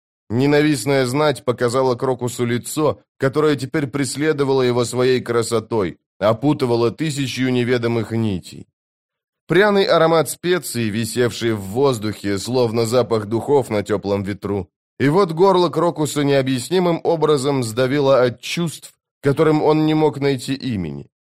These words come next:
Крики даруджийских детишек, которые играли в соседних переулках, наполнили его глаза сентиментальной нежностью. Крокус миновал гвоздичные ворота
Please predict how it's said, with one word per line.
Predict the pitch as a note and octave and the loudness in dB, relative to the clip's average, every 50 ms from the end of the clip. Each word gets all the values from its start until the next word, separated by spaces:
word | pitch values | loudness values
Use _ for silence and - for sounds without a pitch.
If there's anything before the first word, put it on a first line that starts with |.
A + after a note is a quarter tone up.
| _ _ _ _ - | _ _ _ _ -2
Крики | B2+ C3 B2+ - B2+ B2+ | 0 0 0 0 0 0
даруджийских | B2 A#2+ A#2 A#2+ A2+ G#2+ B2+ B2+ B2 B2 - A#2+ A2+ | 0 0 0 0 -2 -2 -2 -2 -2 -2 -4 -6 -6
детишек, | G2 A2 A#2+ G2 - C3+ D#3+ D#3 - - C3 A#2 G2 - _ | -4 -4 -6 -4 -4 -4 -4 -4 -2 -2 -2 -2 -2 -6 _
которые | - B2 A#2 - B2+ A#2+ B2 B2 B2 - B2 | -2 -2 2 2 2 2 2 0 0 -2 -2
играли | A#2+ A2+ B2 B2+ B2 B2 A#2 | -2 2 2 4 4 2 0
в | F2+ | 0
соседних | A#2 A2+ A2 A2+ B2 A#2 A2+ A2+ A2 A2 - | 0 0 0 0 -2 -2 0 -2 -4 -4 -4
переулках, | A#2 A2 A#2 A#2 A#2 A2+ A2 G#2+ G#2+ G2+ G2 - _ _ _ - | -2 0 0 0 0 0 -2 -2 -4 -6 -6 -8 _ _ _ -2
наполнили | A#2+ C3+ C#3 C#3 F3 G3+ G3+ F#3+ F#3 F3+ F3 E3+ | 0 0 2 2 2 2 2 2 2 2 0 0
его | E3+ E3+ E3 E3+ | 0 0 0 0
глаза | D3+ D#3 D#3+ D#3+ D3+ D3 E3 D#3+ | 0 2 2 2 2 2 0 0
сентиментальной | C#3+ C#3 C#3+ C#3+ C3+ - C#3 C#3 C#3+ C#3 B2+ C#3+ C#3+ C#3 C3 C3 C3 B2+ | 0 0 -2 -2 -2 -2 -2 -2 -2 -2 0 0 0 0 2 2 0 0
нежностью. | C3 C3 B2+ A2 F#2+ D#2+ D#2+ E2 D#2+ - - - - - F#2+ - _ _ _ _ _ _ _ _ _ _ _ _ _ _ _ _ _ _ _ _ | 0 0 0 -2 -2 -2 -6 -8 -10 -10 -14 -18 -20 -20 -20 -20 _ _ _ _ _ _ _ _ _ _ _ _ _ _ _ _ _ _ _ _
Крокус | - A#2 B2+ C3+ C3 - A#2 A#2 A2 - | 0 4 4 4 4 4 0 -2 -2 0
миновал | A2 A2+ A2+ A2 G#2+ G#2+ A2+ A#2 A2+ | 0 0 2 4 4 4 4 2 2
гвоздичные | G#2+ G#2 A2 G#2 F#2+ F2+ G#2 G#2+ G2 - G2 G2+ G2 G2 | 2 0 0 0 0 -2 -4 -6 -6 -4 -4 -4 -2 0
ворота | F#2+ F#2+ G#2+ C3 C3 - B2 G2+ | 2 2 2 2 0 0 -4 -4